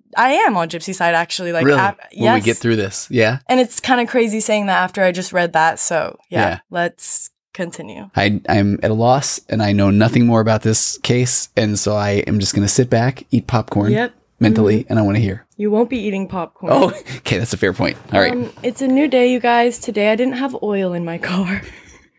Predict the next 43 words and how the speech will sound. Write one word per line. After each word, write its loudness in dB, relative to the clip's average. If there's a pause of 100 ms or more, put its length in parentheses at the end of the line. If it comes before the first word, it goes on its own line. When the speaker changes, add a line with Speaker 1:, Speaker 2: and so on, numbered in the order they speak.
(480)
Speaker 2:
Okay. 2 (220)
I, 0 (400)
I -2
letting 2
them 4
in 2
behind 2
the -2
scenes 0
magic. -6
I 2
was 2
trying 0
to 4
make 0
it 2
sound -2
like 0
that 0
you 4
had 2
just 2
finished. -2
Yeah. -2
So 2
the 0
original 2
intro, -2 (340)
we -4
ran -4
out 0
of -2
gas, -2
and 2
then 2
this 2
time 0
we 2
ran -2
out 0
of 2
oil. 4
Speaker 1:
<laughs> 0